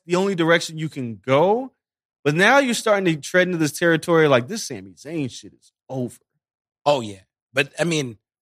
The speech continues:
Speaker 2: they did it right where Vince would have fucked it up.
Speaker 1: Yeah.
Speaker 2: He would have made it a Roman Sami thing. They don't got beef.
Speaker 1: Not yet.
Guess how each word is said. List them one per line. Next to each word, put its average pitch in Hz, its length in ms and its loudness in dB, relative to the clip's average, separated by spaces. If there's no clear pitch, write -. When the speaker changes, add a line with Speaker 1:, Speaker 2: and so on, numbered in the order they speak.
Speaker 2:
they 160 180 0
did 156 200 0
it 143 80 2
right 135 640 -2
where 120 300 0
Vince 120 380 -4
would 131 80 -14
have 120 80 -10
fucked 127 300 -4
it 110 60 -6
up. 120 280 0
Speaker 1:
Yeah. 202 260 -4
Speaker 2:
He 120 80 -12
would 139 100 -2
have 127 80 -4
made 131 180 -4
it 117 120 -8
a 110 80 -18
Roman 143 380 -2
Sami 185 360 -2
thing. 190 260 -8
They 190 60 2
don't 247 100 2
got 135 180 2
beef. 143 440 -2
Speaker 1:
Not 160 160 4
yet. 170 220 0